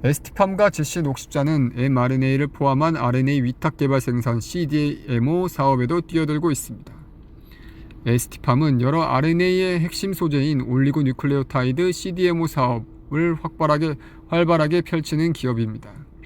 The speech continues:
회사에 따르면 이천이십삼 년 올리고뉴클레오타이드 사업 매출은 천육백구십육억 원, 육억 원 으로 전체 매출 이천팔백사십일억 원의 오십구 퍼센트를 차지했습니다.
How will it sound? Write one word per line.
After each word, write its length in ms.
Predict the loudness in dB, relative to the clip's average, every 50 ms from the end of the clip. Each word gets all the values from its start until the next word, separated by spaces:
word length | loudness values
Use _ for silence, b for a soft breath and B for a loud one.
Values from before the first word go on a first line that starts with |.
| -20 -20 -20 -20 B B B B B B B B B B B B -2 -2
회사에 240 | 2 2 2 2 4
따르면 300 | 2 2 2 4 2 2
이천이십삼 680 | 2 2 0 0 0 0 0 0 -2 -4 -2 -2 0 0
년 260 | 2 0 0 -2 -4 -4
올리고뉴클레오타이드 1120 | -2 0 2 2 2 2 2 0 0 0 0 0 0 0 -2 -2 -2 0 0 0 0 0 -2
사업 280 | 0 0 0 0 2
매출은 420 | 0 -2 -2 -4 -4 -2 0 0 -2
천육백구십육억 880 | -2 -4 -4 -6 -4 -4 -6 -6 -6 -4 -2 0 0 0 0 0 0
원, 220 | 0 0 0 0 -2 -6 -16 -20 -18 -8 -4
육억 360 | -2 -2 -2 -2 -4 -4 -2
원 200 | 0 0 2 2
으로 400 | 2 2 2 2 0 0 0 -2 -6
전체 300 | -4 -2 -2 0 0 0
매출 340 | 0 0 -2 -2 -2 -2 -2
이천팔백사십일억 1080 | -2 -2 -2 -2 -2 0 0 -2 -2 -2 -2 -2 -4 -4 -2 0 0 0 2 2 0 0
원의 380 | 0 -2 0 0 -2 -2 -4 -6 B B B B B B -4
오십구 380 | -4 -2 -2 -2 -4 -4 -6
퍼센트를 500 | -2 0 2 2 2 2 2 0 0 -2
차지했습니다. 680 | 0 0 -2 0 0 0 -2 -4 -8 -14 -14 -14 -16